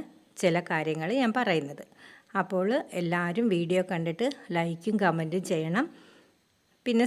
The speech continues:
സബ്സ്ക്രൈബ് ചെയ്യാത്തവർ സബ്സ്ക്രൈബ് ചെയ്ത് എന്നെ ഒന്ന് സപ്പോർട്ട് ചെയ്യണം. ദൃഷ്ടിദോഷമെന്ന് കേൾക്കുമ്പോഴേ നമ്മൾ ആദ്യമേ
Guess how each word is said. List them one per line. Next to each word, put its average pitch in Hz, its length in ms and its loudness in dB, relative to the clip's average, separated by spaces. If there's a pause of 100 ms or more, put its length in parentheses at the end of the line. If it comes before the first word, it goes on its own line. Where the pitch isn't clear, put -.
സബ്സ്ക്രൈബ് 208 420 2
ചെയ്യാത്തവർ 175 600 0 (380)
സബ്സ്ക്രൈബ് 170 560 -2
ചെയ്ത് 160 240 0 (200)
എന്നെ 170 320 -2
ഒന്ന് 220 140 -4 (260)
സപ്പോർട്ട് 233 440 -4
ചെയ്യണം. 165 260 -12 (580)
ദൃഷ്ടിദോഷമെന്ന് 247 1000 4 (100)
കേൾക്കുമ്പോഴേ 175 580 2 (200)
നമ്മൾ 180 280 0
ആദ്യമേ 190 560 2